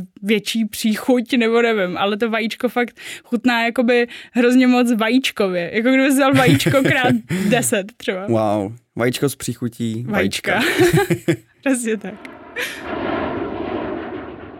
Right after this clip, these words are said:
Speaker 2: Co tě z japonského lifestylu jako nejvíc tak jako chytlo a m-, chybí ti třeba tady? Jako nějaká taková jako kulturní věc, která je strašně běžná, ro-,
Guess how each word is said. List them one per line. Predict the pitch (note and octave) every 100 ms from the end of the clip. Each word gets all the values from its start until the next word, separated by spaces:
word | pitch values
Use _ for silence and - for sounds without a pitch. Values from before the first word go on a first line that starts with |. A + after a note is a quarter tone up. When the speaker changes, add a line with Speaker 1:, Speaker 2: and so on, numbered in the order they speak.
| - -
Speaker 2:
Co | C#3+
tě | C#3 G3 G3+
z | - C#3 D3+ C#3
japonského | C3 C3 C3+ C3+ - - C3+ C3+
lifestylu | B2 A2 - A#2 A2 A2 A2+
jako | A2+ A#2
nejvíc | A#2+ A#2 A#2 A#2 A2 A2+ A2+ A2 - - _ _ _ _ _ - _
tak | A2+ A2+
jako | A#2+ B2+
chytlo | - - A#2 A2+ A#2+ A2+ -
a |
m-, | G#2+ A2 A2+ - _ _ _
chybí | - B2 A#2 A2
ti | A#2
třeba | - A2 G#2
tady? | G2 D2 G1+ G1+ _ _ _ _ _ _ _ _ _ _ _ _
Jako | A#2+ A#2+
nějaká | B2+ B2 A#2+ B2
taková | A#2 A#2+ A#2+
jako | A2+ B2
kulturní | A#2+ A#2+ A2 B2 A#2+ A#2+
věc, | A2+ A2 -
která | - A2 A2
je |
strašně | A2 - A#2+ - B2+
běžná, | A#2 A2+ A2+ A#2 A2
ro-, | A#2